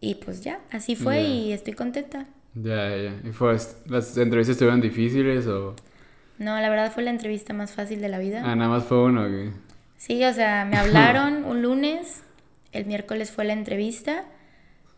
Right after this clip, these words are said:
Speaker 1: Eh, después de la entrevista, a los veinte minutos me hablaron de que ya me habían <laughs> dado el puesto.
Speaker 2: Guau. O sea, express fue todo, ¿o qué?
Speaker 1: Express.
Speaker 2: De lunes a miércoles ya tenías trabajo.
Speaker 1: Así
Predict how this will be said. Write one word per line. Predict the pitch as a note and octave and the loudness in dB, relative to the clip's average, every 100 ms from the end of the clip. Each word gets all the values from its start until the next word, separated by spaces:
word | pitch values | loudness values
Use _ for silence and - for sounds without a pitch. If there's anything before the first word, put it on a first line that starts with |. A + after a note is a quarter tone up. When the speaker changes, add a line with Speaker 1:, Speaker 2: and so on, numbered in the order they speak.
| - - | -20 -12
Speaker 1:
Eh, | - G3 F#3+ F#3 F#3 F#3 F3+ F3+ F3 F#3 - _ _ - _ _ | -6 -4 -2 -4 -4 -4 -4 -4 -8 -12 -18 _ _ -20 _ _
después | - G#3 G#3 G#3+ | -6 -4 -2 -2
de | A#3 | 2
la | |
entrevista, | A#3 A3+ G#3 A3 - A#3+ B3+ B3+ - - - | 2 0 -2 -4 -4 -2 -2 -2 -12 -20 -14
a | - G#3+ | -4 -4
los | G3 | -2
veinte | G#3 A3 | -4 -4
minutos | A3 G#3 A3 G#3 | -4 -6 -6 -6
me | G#3 | -4
hablaron | F#3+ F#3+ G3 G3 | 0 0 -2 -4
de | |
que | G3 F#3 | -8 -8
ya | F#3+ | -6
me | |
habían | F#3+ F#3 G3+ | -6 -4 0
<laughs> | |
dado | G#3 | 0
el | G#3+ | 0
puesto. | - G3+ G3 - - | -4 -8 -8 -12 -6
Speaker 2:
Guau. | A2+ G#2 G2 G#2 G#2+ G2+ - - - | -2 0 0 -2 -2 -8 -16 -20 -12
O | A2 G2 | -10 -6
sea, | G#2 F#2+ F#2 F#2 - | -4 -2 -2 -4 -6
express | A2+ - - A#2 A2+ A2+ | -6 -6 2 6 6 6
fue | - G#2+ | 0 0
todo, | G#2+ G#2 G2+ F#2 | 2 2 2 0
¿o | |
qué? | F#2 F#2+ - - | -4 -10 -14 -20
Speaker 1:
Express. | - - - F#3 F3+ C3+ | -14 -8 -4 -4 -6 -2
Speaker 2:
De | A#2+ | 2
lunes | A2+ A#2+ C3 | 4 4 4
a | A#2+ | 4
miércoles | A2+ A2+ A#2 A2 A2 | 6 4 4 4 4
ya | A2 | 2
tenías | G#2 G#2 | -2 -2
trabajo. | G#2 F#2 G#2 - - - | 0 0 0 -4 -12 -4
Speaker 1:
Así | G3+ E3+ | 4 8